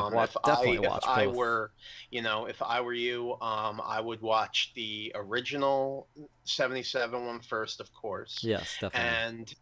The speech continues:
Speaker 1: then before moving on to the second one, I would try to watch, um, a wonderful piece of German cinema called the Baader Meinhof Complex. And, uh, then I would go into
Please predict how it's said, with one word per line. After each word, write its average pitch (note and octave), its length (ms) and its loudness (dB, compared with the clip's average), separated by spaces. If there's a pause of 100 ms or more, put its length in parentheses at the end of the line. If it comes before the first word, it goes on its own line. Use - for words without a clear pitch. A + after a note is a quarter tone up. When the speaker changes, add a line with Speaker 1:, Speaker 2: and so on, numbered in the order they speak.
(120)
Speaker 1:
then B2 320 0
before C3+ 360 -4
moving B2+ 380 -4
on B2 260 0
to - 140 -16
the A2+ 80 -10
second A#2+ 500 0
one, A#2 440 -6
I A2 180 -4
would A2+ 220 -6
try B2 320 0
to B2 220 -8
watch, A2+ 600 4
um, A2 440 0 (400)
a G#2 240 2 (260)
wonderful C3 720 2
piece - 320 -8
of G#2+ 100 -8
German A2+ 460 0
cinema A2+ 480 0
called G#2 340 2
the G#2 100 -2
Baader A2 440 2
Meinhof A#2 640 -2
Complex. G#2+ 1000 -2 (400)
And, A#2 720 0
uh, A2+ 220 2 (140)
then A#2 180 2
I A2+ 140 -2
would A2 240 -8
go G#2+ 420 -2
into A2 1120 -6